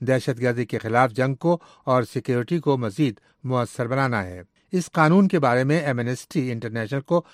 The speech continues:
خاصے تحفظات ہیں کیونکہ نئے قانون کے تحت حکومت کو وسیع اختیارات مل گئے ہیں اور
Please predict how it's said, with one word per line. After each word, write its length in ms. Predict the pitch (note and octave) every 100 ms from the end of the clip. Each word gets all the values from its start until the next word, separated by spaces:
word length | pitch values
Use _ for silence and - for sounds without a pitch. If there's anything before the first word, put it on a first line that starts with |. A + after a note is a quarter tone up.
| _ _
خاصے 500 | - D3 C#3+ A#2+ A#2
تحفظات 680 | - B2 A#2+ C#3 C3+ A#2+ G2+
ہیں 140 | F#2+ F#2 _ _
کیونکہ 260 | D3 C#3 B2+
نئے 220 | B2+ B2+
قانون 320 | - A#2 A2+
کے 80 | A2+
تحت 360 | A2 A#2 D#3 - _ _ -
حکومت 400 | - D#3 E3 -
کو 160 | C#3
وسیع 380 | A#2+ B2 F3 C3 G#2 _ -
اختیارات 600 | A#2+ - D3+ B2+ A#2 G#2+
مل 120 | A#2 G#2+
گئے 200 | A#2+ C#3+
ہیں 220 | D3 E3 - _ -
اور 320 | B2+ A#2